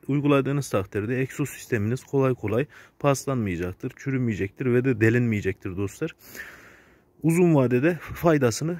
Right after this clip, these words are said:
göreceksinizdir dostlar. Şimdi öncelikle aracımızın, e, aracımızı çalıştırdık. Kısa vadede böyle beş on kilometre civarında bir yol yaptık. Tekrar evimizin önüne geldik. Araba,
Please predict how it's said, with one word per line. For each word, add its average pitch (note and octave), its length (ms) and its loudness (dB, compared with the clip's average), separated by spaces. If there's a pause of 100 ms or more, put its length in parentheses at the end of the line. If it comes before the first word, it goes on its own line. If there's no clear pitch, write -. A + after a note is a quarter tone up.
(100)
göreceksinizdir A#2 800 0
dostlar. F#2+ 360 -6
Şimdi D3+ 300 0
öncelikle C#3 500 0
aracımızın, B2+ 560 0 (240)
e, A2+ 80 -2 (420)
aracımızı B2 480 0
çalıştırdık. A#2+ 600 -4
Kısa B2 280 0
vadede G#2 400 0
böyle A2 200 2
beş A#2 200 -2
on A#2 100 -4
kilometre G#2 480 -4
civarında G#2 520 0
bir A#2 60 -4
yol B2 140 4
yaptık. - 320 -6
Tekrar A2 320 -6
evimizin A2+ 480 0
önüne A2 300 0 (500)
geldik. B2+ 640 0
Araba, A#2 300 0